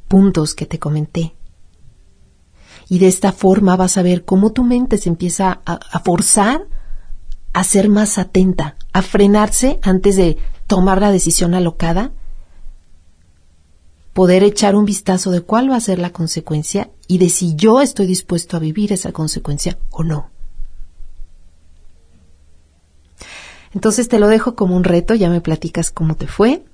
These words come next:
vamos a hacerlo juntos, vamos a, como siempre, ¿no? A buscar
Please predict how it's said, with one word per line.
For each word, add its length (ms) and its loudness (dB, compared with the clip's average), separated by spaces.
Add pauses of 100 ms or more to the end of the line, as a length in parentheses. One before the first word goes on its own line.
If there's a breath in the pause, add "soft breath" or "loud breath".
(120)
vamos 260 0
a 40 0
hacerlo 340 2
juntos, 600 2 (1600)
vamos 380 0
a, 420 -2 (380)
como 180 -2
siempre, 440 0
¿no? 180 0
A 100 0
buscar 560 0